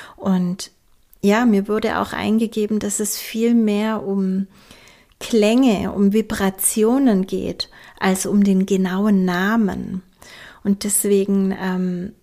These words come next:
halte ich es tatsächlich für kritisch, wenn du mit einem Namen durch die Welt gehst,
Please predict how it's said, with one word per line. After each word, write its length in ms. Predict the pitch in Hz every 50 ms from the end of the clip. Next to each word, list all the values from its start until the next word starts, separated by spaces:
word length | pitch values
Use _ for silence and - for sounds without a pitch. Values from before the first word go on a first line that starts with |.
| _ -
halte 360 | - - 208 208 214 208 254 226
ich 160 | 214 - -
es 140 | 233 - -
tatsächlich 560 | - 233 214 - - 208 - - 233 233 -
für 140 | - 233 -
kritisch, 680 | - - - 254 262 - 233 185 185 - - - -
wenn 160 | 190 185 185
du 60 | 190 185
mit 160 | 190 190 -
einem 280 | - - 185 190 190
Namen 440 | 190 185 175 175 185 208 226 226 220
durch 220 | 220 214 208 214 -
die 180 | - 208 202
Welt 320 | 202 196 196 202 202 - -
gehst, 460 | 208 202 190 196 202 - - -